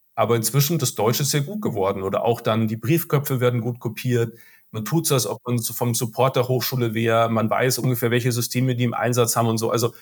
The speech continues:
das wird schon immer perfekter. Und jetzt muss man natürlich überlegen, wie geht man damit um? Führen wir breitflächig E-Mail-Signaturen ein? Also gibt's über S-mime oder auch über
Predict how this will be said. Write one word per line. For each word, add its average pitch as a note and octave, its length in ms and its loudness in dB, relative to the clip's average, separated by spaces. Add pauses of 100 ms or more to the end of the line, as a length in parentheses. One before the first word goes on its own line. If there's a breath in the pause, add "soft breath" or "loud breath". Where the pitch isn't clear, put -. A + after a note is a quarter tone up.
(140 loud breath)
das A2+ 180 -4
wird D#3+ 140 0
schon D#3+ 160 0
immer D3+ 160 2
perfekter. D3+ 640 -2 (320 soft breath)
Und G#2+ 340 -8
jetzt A2 180 -2
muss D3 120 2
man C#3+ 100 2
natürlich C#3 240 0
überlegen, C3+ 380 2
wie B2+ 80 -4
geht A#2+ 180 -6
man A#2+ 100 -2
damit A2 220 0
um? G#3+ 460 -2
Führen C#3+ 260 0
wir C3 300 2 (180)
breitflächig C3 580 0
E-Mail-Signaturen F3 920 -2
ein? F3 540 -2
Also G#2 220 -6
gibt's A2+ 200 -8
über G#2+ 200 -4
S-mime B2 560 2
oder - 320 -2
auch - 160 -10
über - 280 -6